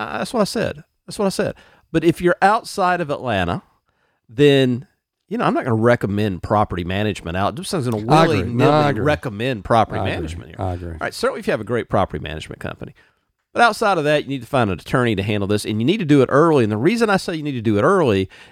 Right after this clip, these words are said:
Speaker 1: is unless there's some more government intervention, which I have a sneaky suspicion there will be. But
Speaker 2: Not a fan.
Speaker 1: let's assume that there's not, or at
Speaker 2: Not a
Speaker 1: some,
Speaker 2: fan.
Speaker 1: at some point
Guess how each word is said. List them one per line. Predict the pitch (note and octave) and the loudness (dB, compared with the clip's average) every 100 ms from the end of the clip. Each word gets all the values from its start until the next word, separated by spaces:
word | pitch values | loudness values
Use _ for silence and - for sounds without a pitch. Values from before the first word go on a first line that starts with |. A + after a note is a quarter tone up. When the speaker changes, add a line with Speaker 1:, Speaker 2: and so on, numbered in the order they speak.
| _ | _
Speaker 1:
is | B2 A#2 - | 4 4 2
unless | G#2 G2+ G#2 D#3 F#3 - | -6 -4 2 2 2 0
there's | F#3 E3 | 0 0
some | - D3 | -2 0
more | D#3+ C#3+ | 2 2
government | C3 D3 D3 C#3 - | 4 4 4 0 0
intervention, | C3+ A2+ B2+ B2 - G2 | 0 0 0 0 -2 -2
which | F#2 - - | -4 -6 -2
I | G#2 A2+ | 0 2
have | A2 E2+ | 0 -2
a | - | -6
sneaky | - F#2 G2+ A2 | -6 -4 -4 -4
suspicion | G#2 G#2 - G#2 F#2 A2 | -6 -8 -4 -4 -2 -2
there | A#2+ | -2
will | B2 F#2 E2 | 0 0 -2
be. | D2 C#2 - - - - _ | -8 -14 -18 -20 -20 -20 _
But | A#2+ | 2
Speaker 2:
Not | B2 | 2
a | |
fan. | - A#2+ G#2+ G2 | 2 0 0 -2
Speaker 1:
let's | F#2+ A2 C#3 | -4 -6 -4
assume | F3+ - G#3 A3+ A#3 | -6 2 4 6 2
that | A3+ | 2
there's | B3 C4 B3 | 2 0 0
not, | A#3+ C3+ A#2 - - _ _ _ | 2 4 2 -2 -16 _ _ _
or | - | -2
at | G#2 | 0
Speaker 2:
Not | F#2+ G2 | 0 0
a | |
Speaker 1:
some, | F3 C3 F2+ | 0 0 -2
Speaker 2:
fan. | F2+ | -4
Speaker 1:
at | B2 | -4
some | - - E3+ G3 | -8 -4 -2 -2
point | - C4 B3+ C3 | 0 0 0 -2